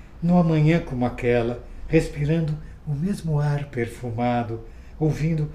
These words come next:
o mesmo sussurro das folhas secas dedilhadas pelo vento, num dueto suave com as águas do rio.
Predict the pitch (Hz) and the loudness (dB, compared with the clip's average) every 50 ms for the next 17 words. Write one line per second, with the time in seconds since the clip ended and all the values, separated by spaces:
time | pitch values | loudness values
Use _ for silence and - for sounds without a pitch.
0 | - - - 147 151 151 156 180 190 185 - 170 175 175 156 - 175 175 - - | -10 -10 -4 0 2 2 4 4 4 2 2 0 -2 -2 -4 -4 -6 -8 -6 -4
1 | 165 151 127 131 139 123 131 127 - - - 135 123 117 123 120 - - - 127 | -4 -4 -2 -2 -2 -2 0 -2 -2 -2 -4 -2 -2 0 -2 -4 -4 -6 -6 -6
2 | 131 - - - 117 - - - - - - - 127 147 139 117 120 120 117 123 | -6 -6 -6 -8 -8 -10 -12 -16 -18 -16 -10 -4 -2 0 0 0 -2 -2 -2 0
3 | 123 113 104 113 113 - - - 127 117 117 107 104 120 120 113 107 104 - - | 0 0 0 -4 -6 -6 -6 -6 -6 -6 -4 -4 -4 -4 -4 -6 -6 -8 -10 -12
4 | - - - - - - - - 165 165 156 - 135 131 127 131 127 123 120 - | -14 -14 -16 -18 -18 -10 -4 0 0 0 0 0 -2 0 2 2 2 0 -2 -6
5 | - - 131 123 - - - - - - - 175 143 135 131 123 117 104 104 113 | -8 -10 -10 -10 -10 -12 -16 -14 -8 -4 0 0 2 2 2 2 2 0 -2 -6
6 | 110 - - - - - - 131 120 107 104 - - 107 104 104 95 107 107 95 | -10 -12 -16 -20 -18 -12 -8 -6 -4 -4 -4 -6 -6 -6 -6 -4 -4 -4 -6 -6
7 | 92 107 107 95 101 107 110 113 117 | -6 -6 -6 -6 -6 -6 -6 -6 -8